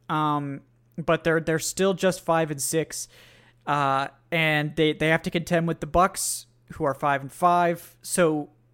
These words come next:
Tampa Bay does have a couple of difficult games left. They could still lose some games, but the Falcons more or less have to keep pace and, and, and keep winning to keep pace, like,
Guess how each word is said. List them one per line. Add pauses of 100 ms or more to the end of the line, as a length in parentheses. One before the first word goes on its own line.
(840)
Tampa
Bay
does
have
a
couple
of
difficult
games
left. (320)
They
could
still (280)
lose
some
games,
but
the
Falcons
more
or
less
have
to
keep
pace
and,
and,
and
keep (320)
winning (560)
to (720)
keep
pace,
like,